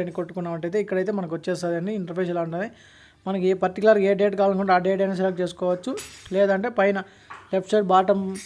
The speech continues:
లెఫ్ట్ సైడ్ టాప్లో ఉన్నటువంటి select all సేవాస్ మనకైతే లక్కీ అండి. చాలా లక్షల మంది ఇందులో అప్లై చేస్తున్నారు కాబట్టి మొత్తం అయితే మీరు సెలెక్ట్ చేసుకోవాలండి. మనము పర్టికులర్ డేట్ అవసరం లేకుండా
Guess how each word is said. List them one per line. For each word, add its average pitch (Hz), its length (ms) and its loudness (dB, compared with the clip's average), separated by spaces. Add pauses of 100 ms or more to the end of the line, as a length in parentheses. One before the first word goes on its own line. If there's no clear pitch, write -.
(640)
లెఫ్ట్ 185 180 -2
సైడ్ 202 160 -2
టాప్లో 202 280 6
ఉన్నటువంటి 190 420 0 (840)
select 196 340 2
all 196 180 4
సేవాస్ 196 300 0 (1080)
మనకైతే 190 380 2 (100)
లక్కీ 196 300 4 (220)
అండి. 202 160 2 (120)
చాలా 202 260 8
లక్షల 190 320 2
మంది 202 140 0 (180)
ఇందులో 185 200 2
అప్లై 175 220 0
చేస్తున్నారు 180 360 0
కాబట్టి 180 260 0
మొత్తం 190 260 2
అయితే 190 180 0
మీరు 175 140 -4
సెలెక్ట్ 180 240 0
చేసుకోవాలండి. 180 580 0 (640)
మనము 185 240 -2 (280)
పర్టికులర్ 190 380 2
డేట్ 196 180 4
అవసరం 190 300 4
లేకుండా 185 240 0